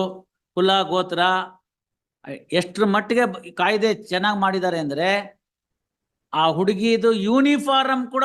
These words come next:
ತೋರಿಸ್ಕೊಡ್ದು ಟಿ ವಿನಲ್ಲಿ. ಯಾಕಂದ್ರೆ ಇಂಥ ಸ್ಕೂಲು ಅಂತ ಗೊತ್ತಾಗ್ಬಿಟ್ರೆ, ಐಡೆಂಟಿಟಿ ಗೊತ್ತಾಗ್ಬಿಡ್ಬಹುದು ಅಂತ ಅಷ್ಟ್ರ ಮಟ್ಟಿಗೆ ಪ್ರೊಟೆಕ್ಷನ್ ಮಾಡಿದ್ದಾರೆ ಕಾಯ್ದೆ ಒಳಗಡೆಗೆ.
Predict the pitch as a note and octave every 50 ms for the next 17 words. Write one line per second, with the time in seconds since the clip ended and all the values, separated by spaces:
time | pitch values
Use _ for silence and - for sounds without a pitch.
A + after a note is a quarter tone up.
0 | C4+ - B3+ C4 C4 C4 A#3+ - - - C4+ C4 B3+ C4 C4+ C4+ C4 - - B3+
1 | B3+ B3+ C4 B3+ B3+ B3+ B3+ C4 B3+ A#3+ G#3 D3+ - - _ _ _ _ _ _
2 | _ _ _ _ _ _ _ _ _ _ _ _ _ _ _ _ _ _ _ _
3 | _ _ _ _ _ _ _ _ _ - G3 F#3+ A#3 A#3 A#3 A#3+ A#3 A3 G#3+ C4
4 | B3 B3+ - - C4+ C#4 C4 C4 C4 B3 A#3+ C4 A#3 A#3 A#3+ B3 - B3+ B3 A3
5 | G#3 A#3 G#3 A#3+ B3 A#3 A3 G#3 A#3+ A#3+ A3+ A#3 A#3+ G#3+ B3 A#3+ G3+ A#3 A#3 A#3
6 | B3 A#3+ A#3+ G3+ G#3+ A#3 A3+ A3+ G#3 G#3+ A3 A3+ G3 A3+ A#3 A#3 G#3 F#3 F#3+ -
7 | - _ _ _ _ _ _ _ F3+ F#3+ F#3+ - - A#3+ B3 A#3 A#3 B3 A#3 A#3+
8 | D4 C4 C#4+ C4+ - B3+ B3+ G#3 B3+ B3 - - B3+ A#3+ A#3 A3+ A3+ A3+ A3 G#3
9 | G#3+ G3 F#3 D3 - - - F3+ G#3 A3 G3+ A3 G#3 G#3 G3 G3 G3 F#3 E3+ C#3